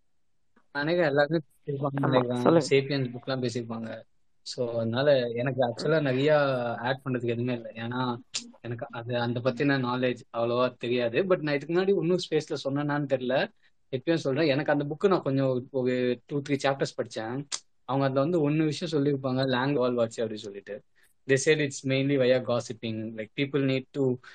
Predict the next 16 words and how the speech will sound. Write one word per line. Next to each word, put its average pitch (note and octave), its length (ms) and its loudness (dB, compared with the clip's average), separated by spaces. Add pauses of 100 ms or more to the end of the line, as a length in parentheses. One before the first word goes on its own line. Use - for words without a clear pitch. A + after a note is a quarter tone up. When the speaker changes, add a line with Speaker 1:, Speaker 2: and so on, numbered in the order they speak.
(200)
Speaker 1:
ஆஹ், A2+ 180 -2
என்ன A#2 120 0
சொல்றது, G#2+ 680 -4
ஆஹ், G#2+ 240 -16 (440)
அப்பெல்லாம் D3+ 340 2
நிறைய C#3+ 260 4
வேலை C#3 260 4
இருக்காது, B2 400 -2 (560)
ஹண்ட் C#3+ 220 0
பண்ணுவாங்க, B2+ 560 2
கொஞ்சம், B2+ 600 0 (320)
ஆஹ், A#2 400 0 (1000)
கொஞ்சம், C3 720 2
ஆஹ், B2+ 200 -2
என்ன B2+ 120 2
சொல்றது, B2+ 240 -2